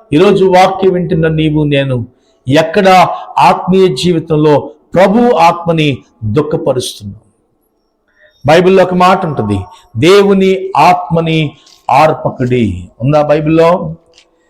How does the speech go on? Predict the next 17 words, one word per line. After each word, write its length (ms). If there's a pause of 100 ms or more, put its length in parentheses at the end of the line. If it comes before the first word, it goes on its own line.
(260)
"దేవుని 580
ఆత్మను 920 (280)
ఆర్పకుడి." 1200 (1700)
ఎందుకని 560
దేవుని 480
ఆత్మను 640 (220)
ఆర్పకాకండి 880
అని 160
చెప్తుందంటే, 880 (540)
అంటే 180
ఆర్పేవాళ్ళు 720
కూడా 200
ఉంటారా? 680 (960)
ఆత్మీయతలో 720
సన్నగిల్లిపోయే 800
వాళ్ళు 200
ఉంటారా? 600